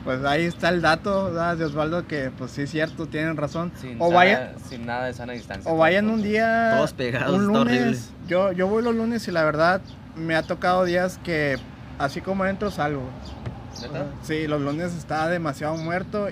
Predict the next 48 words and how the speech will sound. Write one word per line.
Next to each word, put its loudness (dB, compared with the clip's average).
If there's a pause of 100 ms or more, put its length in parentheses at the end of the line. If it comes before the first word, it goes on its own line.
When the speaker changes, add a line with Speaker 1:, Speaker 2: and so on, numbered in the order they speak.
Speaker 1:
y -4
los -2
miércoles. -6 (600)
También -4
los 0
miércoles. -4 (280)
El 0
martes 0
sí 0
hay 2
movimiento, 0
pero -2
porque -4
los 0
martes -2
están -2
las 0
promociones -4
del -4
dos -4
por -4
uno -4
y 0
Speaker 3:
Ah, 0
Speaker 1:
el -2
Speaker 3:
sí. -4
Speaker 1:
de, -4 (140)
no, -10
hay 0
otra, -4 (420)
pero -6
no -4
recuerdo. -8
Speaker 3:
Hay 0
una 2
increpas 0
muy 0
interesante -4 (100)
que -12
yo -4
recomiendo. -8
Dos -14
por -10
uno. 2
Speaker 1:
Así 0
es. 2 (480)
Pues 4
bueno, 4